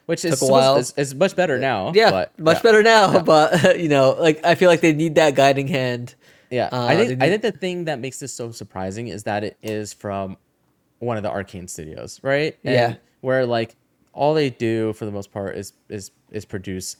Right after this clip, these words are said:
Speaker 1: amazing, amazing games. Not necessarily huge sellers, 'cause as great as, like,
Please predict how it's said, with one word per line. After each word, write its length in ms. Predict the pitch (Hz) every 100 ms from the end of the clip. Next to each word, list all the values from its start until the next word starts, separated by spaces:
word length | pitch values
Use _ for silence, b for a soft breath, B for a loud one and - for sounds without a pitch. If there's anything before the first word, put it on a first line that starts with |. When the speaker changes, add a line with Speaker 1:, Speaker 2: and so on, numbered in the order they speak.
| 107
Speaker 1:
amazing, 760 | 101 95 98 98 92 95 95
amazing 340 | - 95 92 92
games. 320 | 95 85 -
Not 200 | 143 196
necessarily 760 | 214 190 202 190 190 180 175 _ _ _ _ _ _ _ _ _ _ _
huge 220 | - 185
sellers, 540 | - 160 139 98 - -
'cause 200 | 123 107
as 280 | 117 113 107
great 280 | 113 127 -
as, 200 | 127 123
like, 240 | 123 -